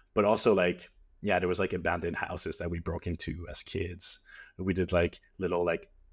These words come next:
when we were, like, teenagers, like, not even, like, twelve or something, like,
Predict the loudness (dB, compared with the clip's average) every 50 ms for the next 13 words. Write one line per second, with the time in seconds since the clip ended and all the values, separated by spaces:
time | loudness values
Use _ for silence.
0 | _ _ _ _ _ -20 -20 -20 -20 _ _ 2 4 6 6 8 6 8 6 6
1 | 4 2 -4 -2 0 0 2 2 2 0 0 0 0 -2 -2 0 2 6 6 6
2 | 6 6 4 2 4 4 4 2 0 -6 0 2 2 2 2 2 0 0 -2 -4
3 | -6 -6 -10 -10 -10 -12 -14 -20 -20 -16 -6 0 0 0 0